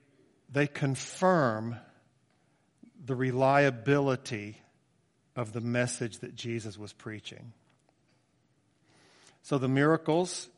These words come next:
confirmed, authorized, corroborated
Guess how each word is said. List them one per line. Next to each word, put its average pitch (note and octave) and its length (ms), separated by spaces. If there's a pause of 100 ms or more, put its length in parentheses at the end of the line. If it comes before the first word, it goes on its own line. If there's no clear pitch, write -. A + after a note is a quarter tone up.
(140)
confirmed, C#3+ 920 (540)
authorized, B2+ 1200
corroborated B2+ 960